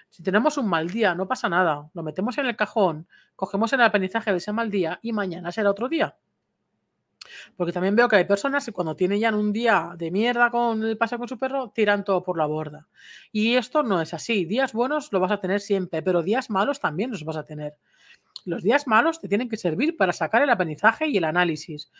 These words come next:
que para eso creé este diario, para que analices los paseos con tu perro, sepas ver qué ha pasado, para que mañana lo enfoques quizás de otra manera.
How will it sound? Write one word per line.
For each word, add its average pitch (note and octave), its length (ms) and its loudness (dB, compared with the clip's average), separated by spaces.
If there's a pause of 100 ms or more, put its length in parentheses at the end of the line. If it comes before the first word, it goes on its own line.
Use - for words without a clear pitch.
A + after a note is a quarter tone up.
(320)
que F#3 120 -6
para E3+ 320 2
eso G#3+ 220 -2
creé F#3 240 -2
este B3+ 240 -4
diario, E3 520 -2
para D#3+ 260 -8
que F3+ 120 0
analices G#3 1000 -2 (420)
los G3 320 0
paseos A3+ 640 0
con G#3+ 200 -4
tu C4+ 140 -8
perro, A#3+ 400 0 (320)
sepas - 640 2
ver A#3+ 420 4
qué A3+ 80 -2
ha B3 100 0
pasado, A#3+ 680 2 (260)
para G3 300 6
que G3+ 160 2
mañana F#3+ 800 2 (400)
lo G3 180 0
enfoques C#4 500 -2
quizás C4 520 -2
de F#3+ 140 0
otra F#3+ 180 0
manera. D#3+ 400 -6